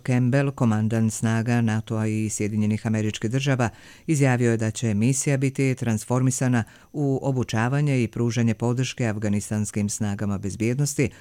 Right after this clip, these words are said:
koje predvode borbu protiv talibanskih pobunjenika od sredine dvije hiljade trinaeste godine.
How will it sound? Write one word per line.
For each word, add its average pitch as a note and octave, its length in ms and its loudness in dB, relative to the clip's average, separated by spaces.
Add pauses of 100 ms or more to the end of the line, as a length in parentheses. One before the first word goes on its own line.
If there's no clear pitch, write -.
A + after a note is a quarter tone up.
(200)
koje F#3 160 0
predvode C#3 440 0
borbu C#3 340 -2
protiv D3 320 -4
talibanskih A2+ 640 -2
pobunjenika B2+ 640 0
od A#2+ 140 -2
sredine B2 420 0
dvije G2+ 260 -2
hiljade A#2 380 -4
trinaeste F#2+ 580 -6
godine. F#2 420 -4